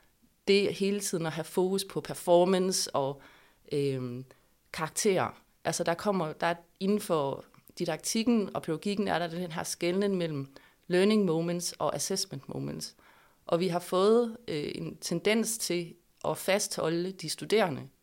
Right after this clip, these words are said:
egentlig fra folkeskolen og frem, i den her assessment moment-tænkning, at de tror, at alting er et assessment moment, at det spiller ind på den karakter, de får til sidst, eller den vurdering, underviserne har dem. Og det gør, at det bliver utrolig svært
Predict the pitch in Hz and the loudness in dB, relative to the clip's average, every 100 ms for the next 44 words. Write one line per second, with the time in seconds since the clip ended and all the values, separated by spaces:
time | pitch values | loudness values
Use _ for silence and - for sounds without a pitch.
0 | - 175 127 - - - _ _ _ _ | 0 0 0 -2 -6 -6 _ _ _ _
1 | _ - 185 180 180 - 160 165 147 - | _ -4 -2 0 0 2 0 0 0 4
2 | 226 214 - - - - _ - 180 196 | 4 2 -12 -20 -20 -20 _ -2 4 4
3 | 185 180 - - 208 - 147 139 151 156 | 4 2 2 2 0 2 0 0 0 -2
4 | 160 170 165 160 - 160 180 - 220 - | -2 -4 -6 -6 -8 -6 -6 -2 0 4
5 | 233 226 180 160 151 160 196 190 165 143 | 2 2 0 0 -2 -2 -2 -2 -4 -6
6 | 143 147 156 - 151 170 - 175 170 185 | -4 -4 -6 -6 -4 -4 0 2 2 0
7 | 151 170 160 - - - 226 170 156 170 | -2 -4 -4 -8 -8 0 2 2 2 0
8 | 160 165 - 180 175 - - - - - | 2 0 -4 -4 -6 -10 -20 -20 -20 -8
9 | 151 156 180 170 160 - 214 160 - 175 | -2 0 2 0 0 4 6 6 4 2
10 | 185 175 147 151 - 208 170 135 - - | 2 -2 -4 -4 -2 -4 -4 -10 -12 -20
11 | - - _ - 190 196 208 208 180 170 | -20 -20 _ 0 2 6 6 6 0 -2
12 | 160 - - - 247 185 170 - 185 160 | -2 -4 -8 0 2 4 2 0 0 -2